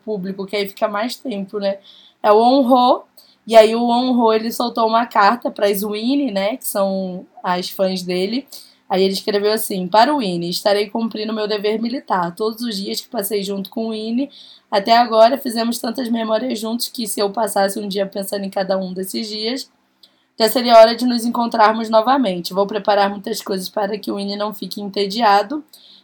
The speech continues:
e espero que o Winnie passe esse tempo feliz atualizando livremente as coisas que você não conseguiu fazer até agora, enquanto espero o dia em que nós nos encontraremos de novo. Winnie, você pode esperar um pouco por mim?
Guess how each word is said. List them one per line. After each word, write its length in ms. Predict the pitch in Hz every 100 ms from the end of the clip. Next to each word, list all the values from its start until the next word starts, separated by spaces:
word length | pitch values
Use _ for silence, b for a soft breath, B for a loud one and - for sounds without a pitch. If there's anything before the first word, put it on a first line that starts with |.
| -
e 60 |
espero 420 | 247 - 214 226 240
que 140 | 269
o 60 | 240
Winnie 260 | 233 240
passe 380 | 262 254 233 -
esse 160 | 233 254
tempo 240 | 226 226
feliz 420 | - 277 269 226 226
atualizando 640 | 226 240 220 208 214 220
livremente 600 | 220 220 269 262 247 254
as 100 | 247
coisas 320 | - 214 214
que 80 | -
você 460 | 214 214 233 208 233 _ b b b b _ _ _ _ _ -
não 220 | 202 226
conseguiu 320 | 269 247 240
fazer 260 | 240 240 214
até 160 | 214 233
agora, 300 | 226 208 202
enquanto 260 | 196 202
espero 300 | - - 196
o 40 | 202
dia 140 | 185
em 80 | 196
que 100 | 202
nós 200 | 196 190
nos 200 | 208 196
encontraremos 840 | 196 208 196 202 196 190 185 185
de 100 | 208
novo. 380 | 240 175 160 170 b b b b
Winnie, 300 | 233 247 214
você 240 | 202 214 220
pode 240 | 220 202
esperar 300 | - 220 202
um 100 | 196
pouco 260 | 202 196 -
por 200 | 214 202
mim? 340 | 226 226 185